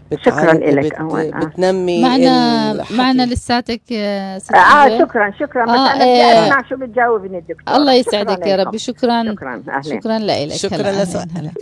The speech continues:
Speaker 2: آه. بتنمي عنده ال-، ال-، التفاعل، إنه كيف أنا بترابط مع ناس، وبعدين كيف أنا بحكي، لأنه أنت مثلًا لما تناغي مع طفلك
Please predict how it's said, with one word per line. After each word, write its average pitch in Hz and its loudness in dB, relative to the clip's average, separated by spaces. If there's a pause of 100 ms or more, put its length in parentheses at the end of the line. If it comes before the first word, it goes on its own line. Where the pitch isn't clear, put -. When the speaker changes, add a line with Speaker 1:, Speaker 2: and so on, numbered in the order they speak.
Speaker 2:
آه. 143 -10 (720)
بتنمي 202 -2
عنده 185 -4
ال-، 147 -10 (120)
ال-، 143 -8
التفاعل، 156 -10
إنه 147 -12
كيف 180 -10
أنا 170 -8
بترابط 156 -12
مع 139 -12
ناس، 156 -12
وبعدين 143 -10
كيف 202 -12
أنا 170 -10
بحكي، 170 -14 (240)
لأنه 180 -8
أنت 240 -10
مثلًا 180 -12
لما 160 -14
تناغي 170 -14
مع 143 -14
طفلك 131 -20